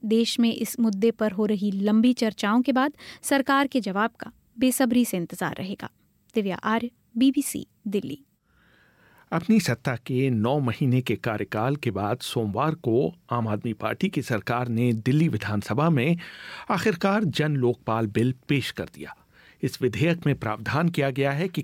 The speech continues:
Speaker 2: किसी भी सरकारी कर्मचारी, चाहे वो केंद्र के लिए काम करते हों या फिर राज्य सरकार के लिए, लोकपाल अपने स्तर पर उनके खिलाफ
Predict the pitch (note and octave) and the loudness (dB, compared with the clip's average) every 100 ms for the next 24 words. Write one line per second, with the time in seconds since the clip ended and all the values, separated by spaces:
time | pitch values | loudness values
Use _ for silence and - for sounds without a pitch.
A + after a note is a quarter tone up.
0 | - E3 - F#3 D#3+ - E3 D3+ - A#2 | -4 -2 2 2 2 4 2 2 -4 -4
1 | - B2+ C3+ B2+ - G2+ G2+ - C3 D#3 | -2 -2 -2 -4 -4 -4 -4 -2 0 2
2 | G#2+ - - - - - C#3+ C#3 C3 - | -2 -6 -18 -20 -10 -4 -2 -2 -2 -4
3 | - E3+ F#3+ F3 D#3+ C3+ C3 A#2+ A#2 A2 | 0 2 4 4 2 2 0 -2 -2 -2
4 | A2 - B2 D3+ E3+ C3+ - G#2+ F2+ G2+ | -2 0 2 4 4 2 -2 -8 -4 -4
5 | A#2 A#2 - G#2 - E3 F3+ - A#2 A2 | -4 -4 -4 -4 0 0 0 0 0 2
6 | C#3+ D#3 - - - - - D3+ C#3+ - | 0 -2 -12 -16 -16 -6 2 2 2 0
7 | C#3+ D3 C3+ C#3 B2 - D3+ C#3+ B2 B2 | 0 2 0 0 0 0 -2 0 -2 -2
8 | - C3+ - G#2+ C3+ B2 A#2+ | 0 0 0 -2 0 0 -2